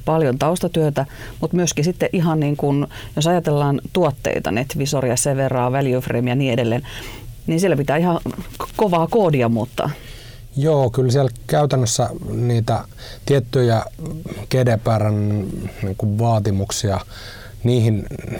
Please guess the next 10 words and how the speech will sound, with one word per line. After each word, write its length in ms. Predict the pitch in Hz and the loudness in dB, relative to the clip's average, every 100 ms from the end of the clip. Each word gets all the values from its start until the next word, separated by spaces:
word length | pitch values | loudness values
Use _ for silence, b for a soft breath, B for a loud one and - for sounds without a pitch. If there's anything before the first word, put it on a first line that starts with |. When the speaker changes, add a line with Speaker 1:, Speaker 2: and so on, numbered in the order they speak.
| - | -4
Speaker 2:
niitä 320 | 123 123 117 107 - | 0 2 2 0 -2
vasten 420 | 120 113 - 107 101 | 2 2 2 0 0
peilataan 640 | 110 107 104 101 104 98 | 2 2 2 0 -2 0
tietysti 320 | 98 98 - | 0 0 -2
niitä 160 | 92 - | -2 -2
meidän 140 | 95 | 0
toiminnallisuuksia. 960 | 113 104 95 92 95 107 107 - 95 101 - - | 2 2 2 0 -2 -2 -4 -4 -4 -6 -6 -2
Ja 140 | 101 - | -2 -2
katsotaan, 480 | - 104 110 139 139 | -2 0 2 2 2
että, 260 | 120 - | 0 0